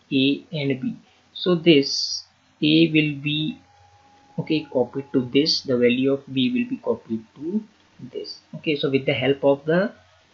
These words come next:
alias of this particular C O, the reference of this particular C O, and the reference is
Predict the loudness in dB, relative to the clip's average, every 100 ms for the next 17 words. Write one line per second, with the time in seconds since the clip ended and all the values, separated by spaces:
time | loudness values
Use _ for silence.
0 | _ 6 6 8 6 4 0 -8 -8 2
1 | 4 4 0 -4 -6 -12 _ -4 -4 -2
2 | 0 2 2 -2 _ _ _ _ -6 -4
3 | 0 0 0 0 0 0 0 -2 -2 -4
4 | 0 -2 -2 -4 -2 -2 -4 -8 -18 -16
5 | -8 -4 -2 -2 -2 -4 -2 0 2 2
6 | 0 -4